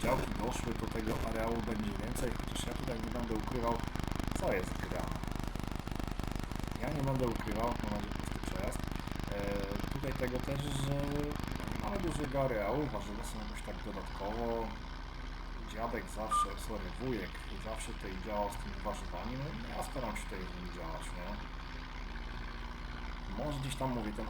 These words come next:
areał będzie większy, kiedyś to robiło się w sumie wszystko bardziej ręcznie, teraz, no, mechanicznie uważam, że będzie lepiej. Gdzieś tam ten kombajn do warzywek na przyszły sezon też może i się uda zakupić. Zobaczymy,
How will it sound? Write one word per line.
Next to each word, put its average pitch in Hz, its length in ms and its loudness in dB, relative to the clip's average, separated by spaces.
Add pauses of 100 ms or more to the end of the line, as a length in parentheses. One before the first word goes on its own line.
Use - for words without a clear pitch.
(100)
areał 120 280 4
będzie 113 260 0
większy, 110 640 0 (100)
kiedyś 113 260 -2
to - 140 -2 (160)
robiło 110 360 0
się - 180 -2 (120)
w 104 120 -4
sumie 113 180 -2 (100)
wszystko - 300 -4 (120)
bardziej 107 280 -2
ręcznie, 107 420 -2 (800)
teraz, 123 260 -2 (360)
no, - 60 -6 (240)
mechanicznie 110 540 -4 (100)
uważam, 98 280 -2
że 101 80 -2
będzie 101 240 -2
lepiej. 101 380 -2 (1500)
Gdzieś 120 180 0
tam 120 160 0
ten 113 180 -2
kombajn 117 480 2
do 110 120 2 (420)
warzywek 107 460 0 (100)
na 104 220 6
przyszły 104 540 -4
sezon 101 460 -2 (160)
też 117 240 -2 (280)
może 123 340 2
i 110 60 -4
się 110 140 -4
uda 107 200 -2
zakupić. 101 560 -4 (840)
Zobaczymy, 107 480 -2